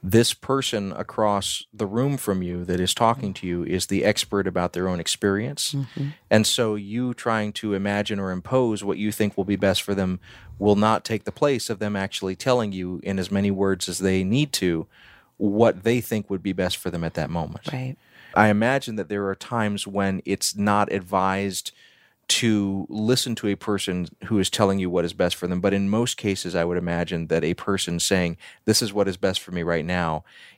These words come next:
Speaker 1: is like the golden ticket, isn't it?
Speaker 2: That is my, that is my belief. How can I tell them, in knowing them for w-, fifteen minutes,
Speaker 1: Yeah.
Speaker 2: what would be best for them?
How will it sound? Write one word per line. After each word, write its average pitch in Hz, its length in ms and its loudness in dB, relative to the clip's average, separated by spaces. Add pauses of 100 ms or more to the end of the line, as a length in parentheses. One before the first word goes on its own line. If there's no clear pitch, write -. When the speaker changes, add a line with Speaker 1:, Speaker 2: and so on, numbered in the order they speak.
(120)
Speaker 1:
is 104 180 4
like 101 300 2
the 107 80 0
golden 92 380 -2
ticket, - 320 -2
isn't 73 240 -2
it? - 140 -14 (680)
Speaker 2:
That 233 260 6
is 285 220 -2
my, 185 280 -2 (280)
that 208 160 0
is 208 180 0
my 160 240 -2
belief. 175 640 -6 (440)
How 214 200 6
can 254 220 2
I 196 200 2
tell 175 380 0
them, 139 460 -4 (540)
in 160 260 6
knowing 160 340 0
them 156 200 -6
for 135 340 -6 (260)
w-, 135 280 -4 (600)
fifteen 151 520 4
minutes, 147 500 -4 (1700)
Speaker 1:
Yeah. 95 160 8
Speaker 2:
what 147 240 6
would 165 160 -2
be 151 140 0
best 143 360 -4
for - 220 -6
them? 147 380 -4